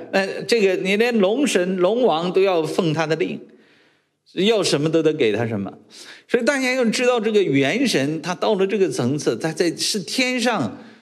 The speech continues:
得到玉皇封赏的一个神的一个职务的时候，那你这就在，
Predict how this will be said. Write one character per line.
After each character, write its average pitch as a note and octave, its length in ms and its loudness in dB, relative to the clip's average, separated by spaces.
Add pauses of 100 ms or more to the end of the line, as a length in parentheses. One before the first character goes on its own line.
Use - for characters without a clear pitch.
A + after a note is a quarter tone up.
(300)
得 G3 140 4
到 A3+ 180 2
玉 A3+ 220 2
皇 C3+ 360 0
封 A#3+ 300 0
赏 A2 240 0
的 B2 80 2
一 E3 100 -2
个 D#3+ 140 2
神 B2 380 -2
的 E3+ 120 2
一 C#3+ 140 -2
个 F3+ 80 -2
职 B2 240 -2
务 G#3+ 220 0
的 B2+ 100 2
时 A2+ 160 -2
候， G#2 300 -4 (240)
那 A#3 180 0
你 D3+ 240 2
这 E3 220 0
就 F#3 280 0
在， C#3+ 320 0